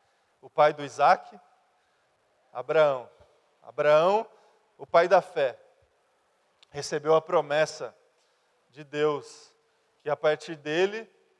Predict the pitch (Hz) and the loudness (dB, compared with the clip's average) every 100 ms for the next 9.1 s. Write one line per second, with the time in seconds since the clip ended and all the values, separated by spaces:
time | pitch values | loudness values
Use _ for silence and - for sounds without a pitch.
0 | _ 143 151 151 143 - 175 202 226 240 | _ -8 -4 -2 -4 -4 0 0 -2 -10
1 | _ _ _ _ _ _ _ _ _ _ | _ _ _ _ _ _ _ _ _ _
2 | _ _ _ _ _ _ _ _ _ _ | _ _ _ _ _ _ _ _ _ _
3 | _ _ _ _ _ _ _ _ _ _ | _ _ _ _ _ _ _ _ _ _
4 | 151 143 175 - 165 151 139 156 180 196 | -10 -2 -2 -4 -8 -2 0 2 0 -6
5 | 196 180 _ _ _ _ _ _ _ _ | -20 _ _ _ _ _ _ _ _ _
6 | _ _ _ _ _ - 180 156 151 165 | _ _ _ _ _ -18 -16 -14 -14 -10
7 | 208 - 214 214 _ _ _ - 135 151 | -12 -10 -12 -12 _ _ _ -12 -10 -10
8 | 147 156 139 143 127 143 180 196 - - | -4 -4 -4 -18 -16 -10 -8 -8 -12 -20